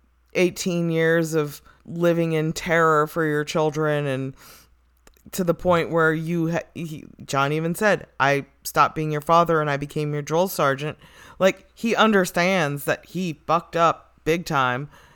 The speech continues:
and yet it doesn't change the fact that from the children's point of view, he just fucked up, and there, there's nothing can ever justify that.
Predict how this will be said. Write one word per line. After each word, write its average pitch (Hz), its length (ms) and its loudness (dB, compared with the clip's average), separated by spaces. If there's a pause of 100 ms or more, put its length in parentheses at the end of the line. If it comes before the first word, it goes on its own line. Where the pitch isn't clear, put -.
(460)
and 180 280 6
yet 170 360 6 (240)
it 180 180 -4
doesn't 180 340 0
change 175 280 -2
the 180 100 -2
fact 170 300 2
that 160 220 0 (1120)
from 190 320 2
the 175 80 0
children's 196 500 2
point 175 300 0
of 160 80 -2
view, 156 380 0 (720)
he 180 240 -6
just 180 240 -2
fucked 185 340 2
up, - 420 0
and 165 220 2
there, 165 220 2
there's 175 400 0
nothing 180 440 2
can 165 120 -2
ever 143 220 0
justify 127 580 -4
that. 69 340 -10